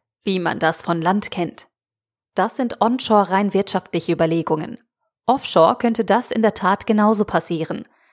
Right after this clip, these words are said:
sagt Silke Eckhardt, Professorin für zukunftsfähige Energieversorgung an der Hochschule Bremen. Doch was wird aus den abgebauten Turbinen? Dass es einen Gebrauchtmarkt für Offshore-Windräder geben wird, bezweifeln Fachleute wie Wehkamp.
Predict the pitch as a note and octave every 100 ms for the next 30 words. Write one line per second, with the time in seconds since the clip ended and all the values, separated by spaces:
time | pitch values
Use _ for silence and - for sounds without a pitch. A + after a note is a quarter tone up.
0 | _ - - - E3 - G#3 G#3 G3 D#3+
1 | - _ _ _ - - A3 - G3 A#3+
2 | C#4 C4+ A3 - A#3 - G3 - - F3
3 | F3 F3+ E3+ E3+ E3 G3 G3 F#3 F3+ F3
4 | G3 A3+ A#3 A3+ G#3 A#3 - G#3+ G3+ -
5 | F3+ E3+ D#3+ - _ _ _ _ _ _
6 | _ _ A3+ G#3+ A3+ D4 - C#4+ - A3
7 | - G#3+ - - - F#3+ G3 - F#3+ G#3+
8 | C4+ C#4 D#3+ - _ _ _ _ _ _
9 | _ _ - - - - E3 E3 - -
10 | E3+ G#3 - F3+ E3+ A#3+ - - - G#3+
11 | - F#3+ F3+ G#3 - G3+ F3+ F3+ F3+ F3+
12 | F#3 F3+ - - - F#3+ F#3 - D#3+ -
13 | E3 - D#3+ D#3 D#3+ E3+ E3+ E3+ F3 E3
14 | -